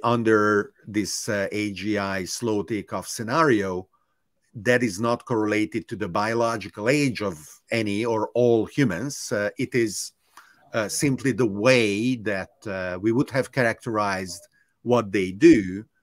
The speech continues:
with the eyes of the twentieth, uh, century. "Oh, look at them. They are all, uh, retirees," or, "They are all, uh, um, uh, trust fund, uh, kids." Uh, uh,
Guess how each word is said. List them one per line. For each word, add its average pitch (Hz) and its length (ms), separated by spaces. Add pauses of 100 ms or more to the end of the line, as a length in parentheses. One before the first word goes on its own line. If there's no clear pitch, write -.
(240)
with 107 460
the 104 220
eyes 107 400
of 95 180
the 92 120
twentieth, 101 760
uh, 95 260
century. 110 760
"Oh, 120 140
look 98 320
at 87 140
them. 87 380 (380)
They 117 200
are 107 120
all, 104 360
uh, 92 160
retirees," 107 920
or, 107 160
"They 107 200
are 101 160
all, 107 340
uh, 98 260 (420)
um, 90 600 (520)
uh, 92 440 (120)
trust - 380
fund, 98 500
uh, 90 300 (100)
kids." 90 580 (160)
Uh, 90 360 (160)
uh, 90 300